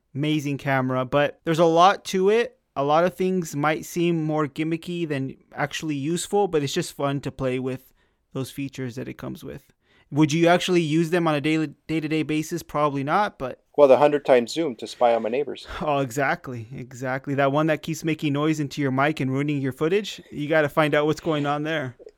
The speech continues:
Speaker 2: Yeah, we definitely gotta find out what's going on there. <laughs> Yeah, I did see that review, and whoever hasn't seen it should go see it. Uh, even if you're not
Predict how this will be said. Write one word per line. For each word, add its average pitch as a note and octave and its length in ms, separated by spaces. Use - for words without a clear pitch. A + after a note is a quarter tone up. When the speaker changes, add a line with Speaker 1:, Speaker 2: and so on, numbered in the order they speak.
Speaker 2:
Yeah, A2 280
we G#2+ 120
definitely A2 400
gotta G2+ 140
find G2+ 200
out G2+ 100
what's G#2 120
going G#2 220
on G#2 180
there. G#2+ 240
<laughs> - 800
Yeah, D#3 180
I D3+ 100
did F3 220
see D3+ 220
that B2+ 160
review, A#2 500
and A2 240
whoever A#2 320
hasn't B2 240
seen B2+ 220
it A2+ 100
should - 180
go A2+ 140
see A#2 300
it. - 160
Uh, - 280
even G3 200
if A#3+ 160
you're F3 100
not E3+ 260